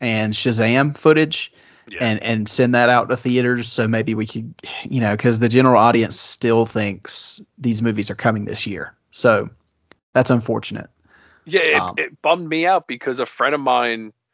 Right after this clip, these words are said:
Speaker 2: went and saw the Batman last week, and, you know, he's a casual. He just, he knows I'm into this stuff, and he calls me up, and he's like, "Oh, man," he's like,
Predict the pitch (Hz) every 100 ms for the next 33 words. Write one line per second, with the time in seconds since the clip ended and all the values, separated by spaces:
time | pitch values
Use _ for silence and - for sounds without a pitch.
0 | _ _ _ 123 127 131 - - 127 139
1 | 127 135 160 143 123 113 110 - 117 127
2 | - - 165 233 _ - 104 104 95 _
3 | 127 127 117 127 135 143 170 214 160 131
4 | 95 92 120 139 120 _ _ - _ 165
5 | 151 151 151 143 135 143 147 151 - 151
6 | 185 143 110 - 123 110 113 127 - 110
7 | 110 160 170 131 175 180 123 117